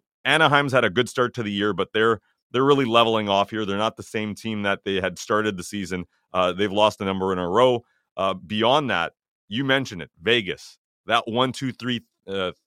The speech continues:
threat down the middle at the center position is not an easy one to play against. You look at Calgary, they, you know, lost most recently to Colorado, but they're a team that's turning it around as well,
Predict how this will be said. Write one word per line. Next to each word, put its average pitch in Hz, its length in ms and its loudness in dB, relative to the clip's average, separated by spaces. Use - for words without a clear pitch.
threat 113 300 -2
down 113 280 -2
the 101 60 -4
middle 117 280 0
at 90 100 -4
the - 60 -20
center 135 260 -4
position 98 400 -10
is 90 140 -12
not 107 320 2
an 117 100 -2
easy 110 340 -6
one 107 140 -4
to 101 60 -4
play 117 260 -2
against. 82 300 -12
You 101 100 -10
look 135 140 -2
at 120 100 -8
Calgary, 110 500 -2
they, 107 340 -4
you 110 120 -8
know, 104 100 -4
lost 117 340 0
most 117 240 -6
recently 120 400 -6
to 95 80 -4
Colorado, 104 680 0
but 98 160 -4
they're 117 180 0
a 160 40 -6
team 135 200 -8
that's 113 200 -8
turning 120 320 -8
it 110 80 -4
around 107 280 -2
as 101 140 -6
well, 92 340 -2